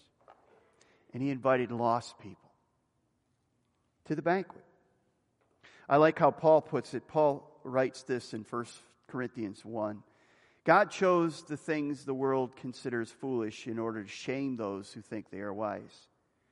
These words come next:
And he chose the things that are powerless to shame those who are powerful. God chose things that despised by the world,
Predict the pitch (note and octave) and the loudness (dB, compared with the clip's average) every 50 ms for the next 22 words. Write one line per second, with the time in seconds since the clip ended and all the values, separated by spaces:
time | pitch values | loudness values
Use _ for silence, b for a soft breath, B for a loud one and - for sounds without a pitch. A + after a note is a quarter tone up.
0 | _ _ _ _ _ _ _ _ _ _ - D#3 E3+ F#3 E3+ - - G3 G3 G3+ | _ _ _ _ _ _ _ _ _ _ 0 2 2 2 0 0 0 2 4 4
1 | G3+ G3+ F#3+ - - - - - _ _ _ _ _ _ _ _ _ _ _ - | 4 2 0 -2 -10 -16 -20 -20 _ _ _ _ _ _ _ _ _ _ _ -6
2 | D3 C#3 - - E3+ E3+ E3+ E3 E3 C#3+ - - _ _ _ _ _ _ _ _ | -6 -4 -2 -2 -2 0 0 -2 -4 -6 -8 -12 _ _ _ _ _ _ _ _
3 | - D3+ D3 D3 C#3+ - - - - F3+ F3+ F3+ F3 D#3+ C#3+ A#2+ G#2+ A#2+ - - | -2 0 2 2 2 0 -2 -6 -2 2 4 4 6 4 4 2 0 -2 -6 -10
4 | - C3 - - D3+ C#3+ C#3+ C#3 B2+ B2 A2+ A2+ A#2 - C3+ A#2+ A#2+ - - - | -14 -14 -10 -6 -6 -4 -4 -4 -2 -2 -2 -4 -4 -6 -10 -10 -10 -10 -6 -4
5 | C3 B2 A#2+ A#2 - - G2+ F#2 G2 - _ b b b b b b D#3+ E3 F#3+ | -2 -2 -2 -4 -6 -10 -14 -14 -14 -16 _ b b b b b b 4 6 6
6 | G#3 G3 - - - F#3+ F#3 F3+ F3 E3+ D#3+ - - - - - _ _ _ _ | 6 4 2 0 0 2 4 4 4 2 0 -4 -10 -16 -20 -20 _ _ _ _
7 | _ - F3+ E3+ E3 E3 E3 D#3+ C#3+ - - - D#3 D3+ - _ _ - C#3+ - | _ -6 -4 -2 -2 -2 -4 -6 -8 -10 -10 -8 -8 -8 -8 _ _ -18 -16 -16
8 | - - - E3 D#3+ F3 F#3 G#3 G#3+ G#3 E3+ - - F3 F3+ F3+ F3+ E3 D#3+ F3+ | -16 -2 2 4 6 6 6 4 2 -2 -4 -2 0 2 2 2 0 0 0 2
9 | F3 E3+ D#3 C3+ G#2+ G#2+ A2 | 2 4 4 2 2 0 -4